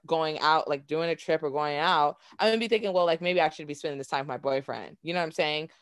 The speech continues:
Or, like, it's just little stuff like that. So, like, I feel like one of the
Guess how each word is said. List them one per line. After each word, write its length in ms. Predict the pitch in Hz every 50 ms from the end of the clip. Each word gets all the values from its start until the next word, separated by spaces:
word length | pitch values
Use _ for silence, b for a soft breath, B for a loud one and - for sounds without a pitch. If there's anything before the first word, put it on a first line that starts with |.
| b b b -
Or, 100 | 190 202
like, 200 | 196 185 180 - _ -
it's 140 | 170 170 -
just 260 | 180 175 - - - _ _ _ _ _ _ _ _ _ _ _ _ _ _ _ _ _ _ _ _ _
little 260 | - 165 185 180 165 165
stuff 220 | - 175 160 -
like 160 | 160 147 -
that. 260 | - 165 156 147 -
So, 120 | - - 165
like, 180 | 160 151 - - -
I 200 | 143 160 175 208
feel 320 | 208 - 180 170 160 151
like 360 | 147 143 139 139 135 - - - b b b b b b b _ _ _ _ _ _
one 220 | 156 160 170 165
of 100 | 160 147
the 340 | 143 143 139 135 131 120 -